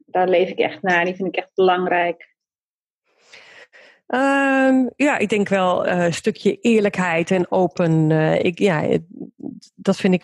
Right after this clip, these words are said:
Speaker 2: dat is wel iets wat, wat ik belangrijk vind. Dus, eh, mensen zeggen ook altijd, "Oh, je bent er zo open over." Ja, daar, ja, daar hou ik wel van.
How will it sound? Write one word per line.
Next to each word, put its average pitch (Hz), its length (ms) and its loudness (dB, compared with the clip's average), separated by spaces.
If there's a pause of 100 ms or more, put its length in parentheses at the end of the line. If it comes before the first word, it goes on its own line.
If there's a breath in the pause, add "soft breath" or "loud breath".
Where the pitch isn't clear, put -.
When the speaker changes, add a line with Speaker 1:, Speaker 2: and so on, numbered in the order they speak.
Speaker 2:
dat 185 200 0
is 190 120 0
wel 190 160 2
iets - 180 -2
wat, 175 340 -2
wat 175 160 0
ik 170 120 -2
belangrijk 156 520 2
vind. - 520 -8
Dus, 170 420 -8 (300)
eh, - 140 -4
mensen 180 300 0
zeggen 196 200 0
ook - 100 -4
altijd, 196 300 0
"Oh, 240 140 4
je 202 100 4
bent 190 200 0
er 196 60 2
zo - 220 0
open 240 380 2
over." 180 440 0
Ja, 170 340 2
daar, 160 340 -2
ja, 175 140 2
daar 147 140 -2
hou 151 180 0
ik 165 100 -12
wel 170 100 -2
van. 151 300 -2